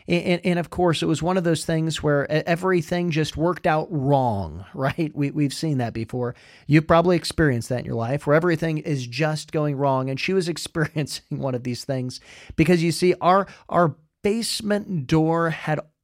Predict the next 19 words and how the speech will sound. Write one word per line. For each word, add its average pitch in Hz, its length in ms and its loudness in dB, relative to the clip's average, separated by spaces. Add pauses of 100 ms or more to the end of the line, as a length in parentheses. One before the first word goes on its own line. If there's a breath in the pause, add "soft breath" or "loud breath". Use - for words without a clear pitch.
(140)
always 180 460 6
been 156 160 2
shut. 127 320 0
Like, 127 200 -6
I 165 140 0
can't 185 460 -2
remember 147 560 2
a 131 40 0
time 135 300 -2
growing 131 300 0
up 123 180 -2 (260 loud breath)
when 156 140 2
our 147 120 4
basement 151 500 0
door 139 240 2
was 131 260 0
open. 135 300 0
It 123 100 -6
was 175 220 0